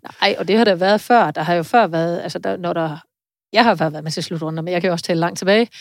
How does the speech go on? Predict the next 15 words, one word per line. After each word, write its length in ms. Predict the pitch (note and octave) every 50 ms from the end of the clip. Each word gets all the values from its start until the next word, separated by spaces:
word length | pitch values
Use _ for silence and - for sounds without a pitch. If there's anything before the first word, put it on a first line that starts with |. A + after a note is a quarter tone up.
| - - - _
men 380 | G#3 G3 F#3+ F#3+ F#3 F3+ G3 - -
hvor 220 | A3 G3 F#3 F3+
der 80 | F3 E3+
har 140 | E3+ E3
været 380 | D#3 D#3+ D#3+ E3+ F3+ F3+ F3 E3+ _ _ _ _ _ _ _ _ _ _ _ -
faktisk 260 | E3 D#3 F3 E3 -
firs 180 | - F3+ D#3 -
tusind 240 | - F#3 E3 D#3+ D3+
tilskuere. 460 | - E3 D#3+ - - D#3+ C#3+ C#3 D#3 - _ _ _ _ _ _ _ _ _ -
Men 100 | F3+ F3+
det 80 | F3+
har, 60 | G3+
når 100 | G3 F3+
vi 100 | E3 F3+ F3+
har 260 | F3 F3 F3 E3+